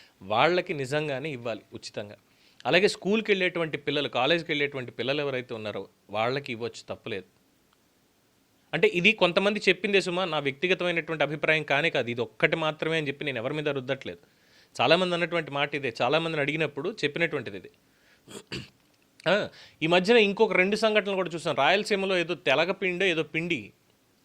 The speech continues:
పుట్నాల పిండి, అది తీసుకురావడం కోసం ఇగో ఆర్టీసీ బస్సు, ఆధార్ కార్డు, ఇందులో పైసా ఖర్చు పెట్టలేదు నేను, చాలా గర్వంగా వీడియో తీసి మరీ ఒక సోదరిమణి పెట్టినటువంటి వీడియో.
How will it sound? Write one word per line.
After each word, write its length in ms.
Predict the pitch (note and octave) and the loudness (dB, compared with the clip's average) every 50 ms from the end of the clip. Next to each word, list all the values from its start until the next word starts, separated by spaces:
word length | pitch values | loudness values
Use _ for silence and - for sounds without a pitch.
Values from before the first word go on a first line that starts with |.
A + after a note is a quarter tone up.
| _ _ - | _ _ -12
పుట్నాల 280 | - - F3+ F3+ F3 E3 | -8 -4 0 0 0 0
పిండి, 380 | E3+ C#3+ A#2+ G#2+ G2 F#2+ - _ _ _ _ _ - | 0 -2 -6 -6 -6 -10 -12 _ _ _ _ _ 0
అది 120 | - B2+ - | 0 0 2
తీసుకురావడం 500 | - F#3 G#3 G#3+ G#3+ A#3 A3 G#3 G3+ F#3+ | 4 4 4 6 6 6 6 6 6 4
కోసం 220 | F3+ F#3 F3 - F#3+ | 2 0 0 0 -2
ఇగో 160 | D#3 E3 G3+ | 0 2 4
ఆర్టీసీ 440 | G#3 F3+ D#3+ - - G3 F3+ - F3+ | 4 4 4 4 0 -2 -4 -4 -2
బస్సు, 240 | E3 E3 D#3+ - F3+ | -2 -2 0 2 4
ఆధార్ 300 | C#3+ D3 D3+ E3+ E3+ D3+ | 4 4 4 2 2 2
కార్డు, 280 | D#3+ D#3+ D3 D3 E3 | 2 2 2 2 2
ఇందులో 260 | F3 D#3 C#3+ D3 D3+ | -2 -2 0 0 0
పైసా 320 | D3 D3 C#3 C3+ C#3 - C#3 | 2 2 2 0 0 0 -2
ఖర్చు 260 | - C#3 C3+ - - | -2 -2 -4 -2 -2
పెట్టలేదు 360 | - F3 - - D#3 D3 C3+ | -2 -2 -2 -2 -4 -4 -4
నేను, 160 | C3+ C3+ D3+ D#3 E3 | -4 -6 -4 -2 -2
చాలా 120 | C#3+ C#3+ | -2 0
గర్వంగా 400 | A#2 - C3+ C3+ D3 D3+ D#3 D#3 | 0 0 0 0 0 -2 -2 -2
వీడియో 340 | C3+ B2+ C3 D#3 E3+ F#3 F3 | -2 -2 0 2 4 4 4
తీసి 260 | D#3+ D#3+ D3 - - | 4 2 -4 -6 -6
మరీ 300 | C3+ B2 C#3 D3 A#2 A#2+ - - - - _ _ - | -6 -6 -4 -4 -4 -6 -8 -12 -20 -20 _ _ -12
ఒక 360 | A2+ - B2 A#2+ A#2 A#2 A#2 | -6 -2 0 0 2 2 0
సోదరిమణి 460 | A2+ - C3+ C3+ C#3 D3 C#3+ C3+ B2+ | 0 0 0 0 0 -2 -4 -4 -6
పెట్టినటువంటి 600 | A#2+ A#2+ G#2+ - A2+ A2 G#2+ A2 G#2+ G2 G2+ G#2+ | -6 -8 -10 -10 -12 -12 -10 -10 -12 -12 -10 -12
వీడియో. 240 | G2+ G#2+ A2 A#2 - | -10 -10 -10 -10 -12